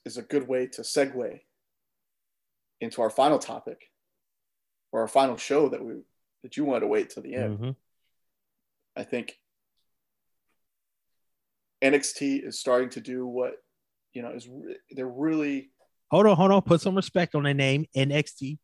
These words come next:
Speaker 2: two point oh.
Speaker 1: Two point, right. They really are working towards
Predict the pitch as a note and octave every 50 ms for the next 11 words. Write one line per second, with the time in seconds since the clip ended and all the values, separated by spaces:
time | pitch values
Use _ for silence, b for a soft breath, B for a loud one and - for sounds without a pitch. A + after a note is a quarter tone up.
0 | _ - - B2 A#2+ B2+ - - G3 G#3+ A#3 A#3 G3 F#3 F#3 G3 - - _ B2+
1 | B2+ A#2 - - - _ _ B B B B B B B B _ _ _ _ _
2 | _ _ _ _ _ _ _ _ _ _ _ _ _ _ _ _ _ _ _ _
3 | _ _ _ _ - C#3 C#3+ C3+ B2 A#2+ B2 B2+ C#3+ D3+ D#3+ D#3 - C3+ C3 C3+
4 | B2+ A#2 A#2 B2 B2+ - - - A#2+ A2+ A#2 A2+ - _ _ _ _ _ _ _
5 | _ _ _ - - B2+ B2+ C3 B2+ -